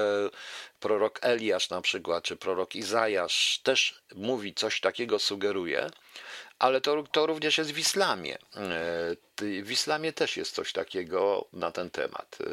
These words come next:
e, po pro-, na ten temat. Także to wydaje się być takie, powiedzmy, inter-,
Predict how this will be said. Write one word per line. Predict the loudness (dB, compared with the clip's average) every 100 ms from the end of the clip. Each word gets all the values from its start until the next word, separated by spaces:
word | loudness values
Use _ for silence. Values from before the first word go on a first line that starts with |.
| -4 -4 -6
e, |
po | -6 -8
pro-, | -6 -6 -4 -4 -4 -4
na | -4
ten | -2 -4
temat. | -2 0 0 -2
Także | -4 -2 -2
to | -2 0
wydaje | 0 0 0
się | -2 -4
być | -4 -2
takie, | -2 -2 -4
powiedzmy, | -2 -4 -4 -4 -4
inter-, | -4 -4 0 0